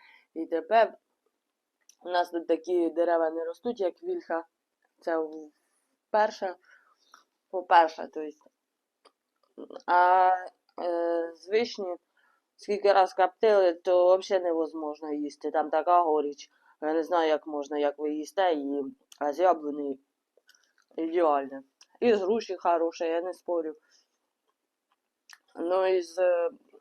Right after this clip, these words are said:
цієї вишні, то, то вообще можна викидати, як коптиш вишню.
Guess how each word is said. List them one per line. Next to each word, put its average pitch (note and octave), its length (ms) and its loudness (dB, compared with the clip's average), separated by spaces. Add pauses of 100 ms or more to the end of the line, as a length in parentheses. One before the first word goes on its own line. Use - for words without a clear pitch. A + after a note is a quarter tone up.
(260)
цієї F3 600 -2 (2750)
вишні, F#3+ 500 2
то, E3+ 440 0 (640)
то F3+ 120 -6
вообще F#3 480 -6 (2750)
можна F#3 400 -4
викидати, D#3 640 -10 (1600)
як D3+ 220 -10
коптиш D#3 460 -8
вишню. D3 460 -12